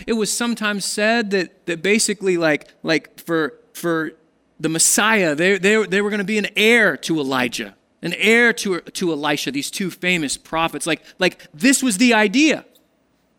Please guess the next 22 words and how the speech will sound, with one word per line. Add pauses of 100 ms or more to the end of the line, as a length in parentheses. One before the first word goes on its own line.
(500)
And
so (260)
Jesus
brings
up (720)
these
two
prophets (540)
who
don't
do
things
for (680)
people
that
they
think
are
part
of
the
in